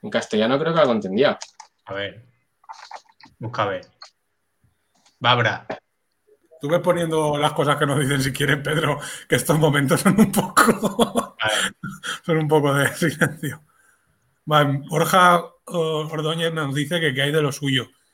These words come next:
Speaker 3: Y teniendo en cuenta que es
Speaker 1: No,
Speaker 3: músico,
Speaker 1: no, ¿eh?
Speaker 3: claro, es músico y todo el mundo sabe que en el mundo de la droga, siempre lo digo, hay mucha droga.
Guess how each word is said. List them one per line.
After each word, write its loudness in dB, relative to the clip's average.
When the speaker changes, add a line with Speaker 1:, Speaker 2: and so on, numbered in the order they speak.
Speaker 3:
Y -6
teniendo 0
en -2
cuenta 2
que 0
es 2
Speaker 1:
No, 8
Speaker 3:
músico, 6
Speaker 1:
no, 4
¿eh? 4
Speaker 3:
claro, 2
es -8
músico -2
y -6
todo -4
el -2
mundo 2
sabe -2
que -8
en -4
el -4
mundo -4
de -2
la -2
droga, -8
siempre -8
lo -8
digo, -8
hay -6
mucha 0
droga. -4